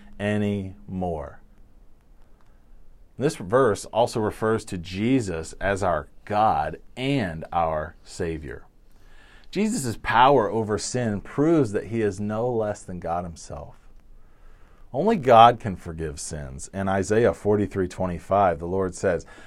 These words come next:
"I am he who takes away your sins." And yet, Jesus forgave many people of their sins throughout his ministry. Listen to a story in Mark two.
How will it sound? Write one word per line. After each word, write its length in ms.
"I 440
am 240
he 420
who 180
takes 400
away 220
your 200
sins." 440
And 240
yet, 400
Jesus 500
forgave 640
many 420
people 500
of 160
their 160
sins 420
throughout 300
his 180
ministry. 560
Listen 200
to 60
a 40
story 340
in 100
Mark 320
two. 380